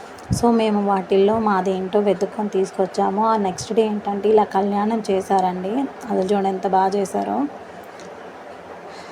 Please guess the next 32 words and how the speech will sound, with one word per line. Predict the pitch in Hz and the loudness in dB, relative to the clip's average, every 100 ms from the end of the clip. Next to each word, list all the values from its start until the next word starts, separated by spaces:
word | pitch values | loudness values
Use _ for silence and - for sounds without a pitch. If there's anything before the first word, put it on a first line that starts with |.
| - | -14
So | - - 254 | -6 4 6
ఇదండి | 226 202 214 208 214 233 | 6 4 2 2 4 2
నా | 220 180 | 2 0
జాగారము. | 185 180 190 190 185 190 247 | 0 0 4 4 4 2 4
నేను | 247 202 196 | 4 2 0
నెక్స్ట్ | 185 - - | -2 -4 0
డే | 202 | 2
వెళ్ళేసి | 196 185 196 196 247 240 | 4 4 2 0 0 0
అలా | 202 196 185 202 - - - - | 2 2 0 -4 -10 -16 -14 0
శనగల | 220 208 220 | 2 6 6
మూటలు | 220 208 196 190 | 4 4 4 2
ఉన్నాయి | 180 175 | 2 0
కదా, | 180 208 | 0 2
అవి | 233 226 202 196 | 4 4 2 2
తీసుకొచ్చి | 190 190 - 190 202 208 | 2 2 0 -2 0 0
నెక్స్ట్ | 196 196 - | 0 -2 2
డే | 196 190 | 4 6
కూడా | 202 208 | 6 4
నేను | 220 | 2
శివయ్యని | 202 202 196 202 | 0 2 4 2
అలంకరణ | 196 190 185 190 196 185 196 | 2 0 2 0 2 0 0
చే-, | 196 190 180 202 | 2 0 0 0
చూడలేకపోయానండి. | 202 190 196 - 185 180 180 180 180 | 4 4 2 0 0 2 0 -2 -2
నేను | 185 185 | -2 -2
వెళ్ళే | 185 185 190 | 0 0 0
టైంకి | 190 190 190 196 | 0 0 -2 0
చేయలేదు, | 185 185 185 185 185 247 262 - - - - 202 | 0 0 0 0 0 -2 -4 -10 -16 -18 -10 -2
అది | 196 | 0
కొంచెం | 202 196 202 | 2 0 0
నాకు | 202 190 | 0 0
డిసప్పాయింటింగ్గా | 185 - 185 202 196 196 196 | -2 -2 0 2 2 0 0
అనిపించింది. | 185 180 180 - 180 190 262 | 0 -2 -4 -4 -2 2 0